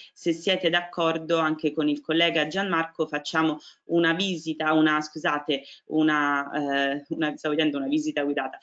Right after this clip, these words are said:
facciamo una, un accesso al sito e vediamo un po' dove si trovano tutti i materiali e le cose da fare. Per questa lezione i, ehm, gli output da produrre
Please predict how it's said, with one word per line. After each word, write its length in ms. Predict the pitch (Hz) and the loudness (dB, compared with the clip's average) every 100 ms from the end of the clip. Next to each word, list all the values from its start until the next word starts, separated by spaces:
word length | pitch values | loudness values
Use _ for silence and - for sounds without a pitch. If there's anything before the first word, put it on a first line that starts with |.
| - - - | -16 -16 -2
facciamo 500 | 156 170 170 160 151 | 0 2 4 4 6
una, 560 | 165 160 156 151 151 | 6 6 4 4 2
un 880 | 147 147 143 - - _ - _ 160 | 2 2 0 -2 -8 _ -20 _ 2
accesso 560 | 160 - 185 170 - 160 | 2 0 0 -2 -2 -2
al 140 | 175 | -2
sito 640 | - - 190 170 180 180 - - | -4 -8 -6 0 2 2 0 -8
e 160 | - 165 | 0 2
vediamo 480 | 175 170 165 160 151 | 4 4 4 4 2
un 120 | 156 | 2
po' 140 | 156 156 | 0 2
dove 200 | 156 156 | 2 0
si 180 | - | -2
trovano 380 | 156 156 147 147 | -2 0 2 0
tutti 280 | 151 160 170 | -2 -6 0
i 20 | |
materiali 760 | 160 156 175 165 147 147 147 143 _ _ | 0 0 0 0 2 2 2 0 _ _
e 320 | 160 156 147 151 | 2 4 2 0
le 180 | 143 | 0
cose 320 | 143 143 135 135 | 0 -2 0 -2
da 100 | 135 | -4
fare. 480 | - 117 123 123 - - _ | -6 -8 -4 -4 -8 -20 _
Per 180 | - 165 | -2 0
questa 460 | 240 247 - 202 190 | 0 0 0 2 4
lezione 920 | 196 196 - 233 247 254 254 247 247 | 2 -2 -2 2 2 2 2 0 -2
i, 360 | 170 170 160 151 - | -4 -2 -2 -2 -4
ehm, 1300 | 147 147 139 139 135 135 135 131 131 131 131 - - _ _ _ _ | 0 2 2 0 -2 0 2 4 2 0 -4 -6 -10 _ _ _ _
gli 200 | - 170 | -2 0
output 560 | 185 185 - 190 - | 0 -4 -10 -8 -2
da 140 | 165 160 | 0 0
produrre 800 | 185 190 233 240 233 240 240 | -2 -2 0 0 2 2 0